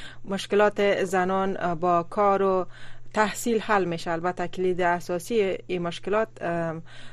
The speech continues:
آه، امی است که زنها کار داشته باشن و تحصیل کنن. به نظر شما، آه، چقدر موافق هستین با این گزارش؟ چقدر، آه، تحصیل و کار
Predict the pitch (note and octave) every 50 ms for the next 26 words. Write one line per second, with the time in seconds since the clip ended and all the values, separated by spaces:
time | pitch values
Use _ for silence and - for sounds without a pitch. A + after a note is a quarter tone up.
0 | - - - E3 E3+ E3+ E3+ E3+ - - - F#3 F#3 F#3 F#3+ F#3+ F#3 F3+ - F#3
1 | E3+ - - F#3 F3+ E3+ E3 E3+ - F#3 E3+ F3 F3+ F3 - G3+ G3+ G3+ F#3+ G3+
2 | F#3 - F#3+ F#3 F3 F#3+ F3+ - F#3 F3+ F3 F3 E3+ E3 - F3 E3+ E3 - A3
3 | G#3+ G3+ - F#3 F3 F3 F#3 G3 G3 - - - - - - - - - F#3 G3
4 | G#3 G#3+ G3+ A3 G#3+ G3+ - - A3 G#3+ B3+ C#4 C4+ B3+ A#3+ A3 - F#3+ F#3+ G3
5 | G3 G3 F#3 F#3 F3+ F3+ E3+ - - - - - - - - - - - D#4+ -
6 | D#4 D#4+ D4+ C#4+ C4 C4 B3+ B3 D#4+ D4+ - A3+ G3+ - A3+ G3+ F#3+ G3 G3 G3
7 | F#3 - F3+ E3+ F3 F3 E3+ E3+ E3+ E3 - - - - F3 - - A3+ - A#3
8 | A#3 A#3+ A3+ G#3 - - - F#3 F#3 F3+ F3+ F3+ F3 F3 - - A3 G#3+ G#3 G3+
9 | - - A3+ F#3+ F#3 F3 - F#3 F3 E3+ E3+